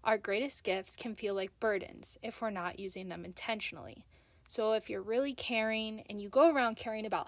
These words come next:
everyone and everything, it's gonna drain you.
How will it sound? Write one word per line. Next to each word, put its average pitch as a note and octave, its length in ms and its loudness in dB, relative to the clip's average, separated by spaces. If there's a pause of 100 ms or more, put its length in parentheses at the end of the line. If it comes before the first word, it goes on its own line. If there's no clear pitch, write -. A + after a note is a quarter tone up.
everyone G#3 480 -2
and G#3 120 -6
everything, G3 720 -4 (340)
it's - 160 -2
gonna B3+ 220 4
drain F#3+ 340 -2
you. - 220 -16